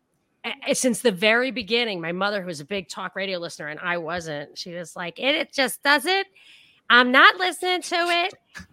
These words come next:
If it, if it's down, it can't be down. It has to be up. It has to be up, but there's no reason." And I, and I would say, "But Mom, I'm reading the news. Like, there is no way." "Then don't do it. There's no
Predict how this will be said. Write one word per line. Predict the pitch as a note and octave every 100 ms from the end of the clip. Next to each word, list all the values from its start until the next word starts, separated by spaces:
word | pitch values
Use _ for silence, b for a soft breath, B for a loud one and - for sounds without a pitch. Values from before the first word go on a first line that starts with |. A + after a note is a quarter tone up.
| _
If | C4+ C4 B3+ - -
it, | C4+ B3 A#3 A3+ _
if | C4 - C4
it's | B3
down, | F#3+ C#4 C4+ C#4+ G3+ C#3+ C#3 F#3
it | A3 A3+ -
can't | C#4+ C#4
be | C#4 A#3
down. | C4 C4 A#3 E3+
It | E3+
has | A3+ A#3 -
to | B3+
be | C4+ B3 A#3+
up. | D4 -
It | G3
has | G#3+ B3
to | -
be | C4
up, | A3 C#4
but | B3
there's | A#3 F#3+
no | C4+ C4
reason." | D#4 A3+ G3 b b b -
And | D4
I, | D#4 -
and | D#4
I | D#4 D4 A#3+
would | D4+
say, | D4+ D4
"But | D#4+
Mom, | D4 G4+ D4
I'm | B3
reading | B3 D#4+ D4 G#3
the | A3
news. | G3 F#3+ A3 C4+ C4 F#3 - - -
Like, | G3+ C4+
there | C4
is | C4 F3
no | C4+
way." | C4 A#3+ b b
"Then | F4 G4+
don't | F#4 B4+ B4+
do | C5 C#5+ F3
it. | -
There's | E4+ C4
no | F4 A#4+